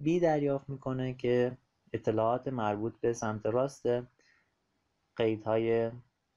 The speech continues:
نامساوی است. ما پرانتز رو می‌بندیم و نقطه ویرگول رو در انتها می‌ذاریم و حالا می‌تونیم کدمون رو اجرا کنیم. با اجرا کردن دستورات ببینیم که چه مقداری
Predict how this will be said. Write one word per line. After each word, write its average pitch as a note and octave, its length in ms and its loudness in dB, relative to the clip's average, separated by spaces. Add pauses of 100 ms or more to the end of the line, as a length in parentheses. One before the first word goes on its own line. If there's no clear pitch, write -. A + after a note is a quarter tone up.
(160)
نامساوی G#2 600 -2
است. - 360 -8 (560)
ما A#2 120 0
پرانتز A2 500 -2
رو G2+ 100 -8
می‌بندیم D#3 680 -4 (580)
و B2 280 2
نقطه A2 300 -6
ویرگول G#2 360 -4
رو A2 100 0
در G2+ 160 2
انتها G2 300 -2
می‌ذاریم D3 480 -2
و B2+ 240 2
حالا A#2 320 -2
می‌تونیم B2+ 420 -6
کدمون A2+ 400 -2
رو G#2+ 60 2
اجرا G#2 340 2
کنیم. F2 340 -12 (840)
با B2 100 0
اجرا C3 280 -2
کردن E3 720 -4 (420)
دستورات A#2+ 760 -2 (840)
ببینیم D3+ 400 -2
که D3 200 4
چه D#3+ 200 -6
مقداری B2+ 720 0